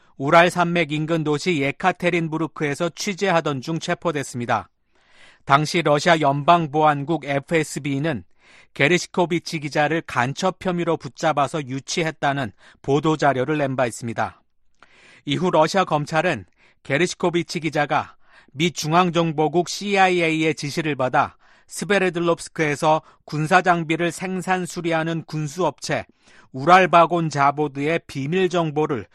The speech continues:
수입한 혐의를 받는다고 밝혔습니다.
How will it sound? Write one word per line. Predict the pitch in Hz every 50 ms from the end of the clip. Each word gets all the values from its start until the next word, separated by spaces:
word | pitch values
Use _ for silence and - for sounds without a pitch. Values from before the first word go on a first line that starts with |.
| _ _ _
수입한 | - - 185 185 - - - 170 165 156
혐의를 | 160 160 156 151 143 147 143
받는다고 | 135 135 127 135 131 127 120 127 120 139 156
밝혔습니다. | 165 147 131 - 151 131 - - 131 123 123 131 107 90 -